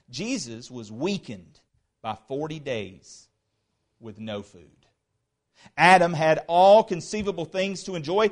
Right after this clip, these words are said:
never knowing hunger. Jesus was hungry. Well, he was starving. Adam needed nothing. He needed nothing. He had everything. He ruled everything. Jesus had nothing. No food,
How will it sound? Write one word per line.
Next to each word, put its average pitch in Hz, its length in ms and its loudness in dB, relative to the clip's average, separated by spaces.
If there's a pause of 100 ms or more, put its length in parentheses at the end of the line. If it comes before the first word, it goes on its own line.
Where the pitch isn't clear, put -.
(180)
never 160 240 0
knowing 139 280 0
hunger. 196 380 0 (400)
Jesus 147 440 -6
was 175 160 -16
hungry. 196 340 -12 (640)
Well, 185 360 4 (360)
he 170 100 -10
was 165 120 -8
starving. 175 580 8 (640)
Adam 202 420 8
needed 208 260 0
nothing. 240 460 4 (640)
He 285 140 2
needed 254 260 4
nothing. 294 380 6
He 277 120 4
had 302 140 10
everything. 277 640 6 (160)
He 311 140 2
ruled 370 380 10
everything. 226 540 6 (200)
Jesus 202 720 -4 (140)
had 339 380 6
nothing. 117 500 -2 (200)
No 302 380 8
food, 175 520 2